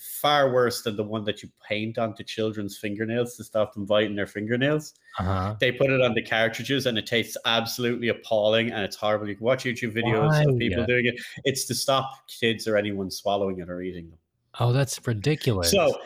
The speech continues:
Speaker 1: you tell someone you put a chemical on it to stop people eating it. What do you
Speaker 2: And
Speaker 1: think
Speaker 2: of
Speaker 1: the
Speaker 2: course
Speaker 1: first
Speaker 2: they're
Speaker 1: people
Speaker 2: gonna do
Speaker 1: everyone
Speaker 2: it.
Speaker 1: eats?
Speaker 2: Yeah, they're gonna eat it.
Speaker 1: <laughs> The first thing everyone done went and licked the damn thing.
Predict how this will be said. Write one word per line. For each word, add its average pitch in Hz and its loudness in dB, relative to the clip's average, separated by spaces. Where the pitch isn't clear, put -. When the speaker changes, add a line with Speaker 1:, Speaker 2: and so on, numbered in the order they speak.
Speaker 1:
you 135 0
tell 175 4
someone 143 0
you 131 0
put 135 0
a 127 2
chemical 131 0
on 113 2
it 127 -2
to 120 -4
stop 113 0
people 113 -2
eating 107 -2
it. 117 0
What 139 0
do 135 -2
you - 4
Speaker 2:
And 127 4
Speaker 1:
think 135 0
Speaker 2:
of - -4
Speaker 1:
the 147 4
Speaker 2:
course 127 2
Speaker 1:
first - -4
Speaker 2:
they're 117 2
Speaker 1:
people 131 2
Speaker 2:
gonna 131 6
do 127 6
Speaker 1:
everyone 120 2
Speaker 2:
it. - -2
Speaker 1:
eats? - -10
Speaker 2:
Yeah, 123 4
they're 104 2
gonna 117 2
eat 131 4
it. 87 -2
Speaker 1:
<laughs> - -20
The 175 -12
first 147 2
thing 143 0
everyone 139 4
done 202 4
went 135 2
and 147 -4
licked 165 0
the 123 -6
damn 107 2
thing. 95 -6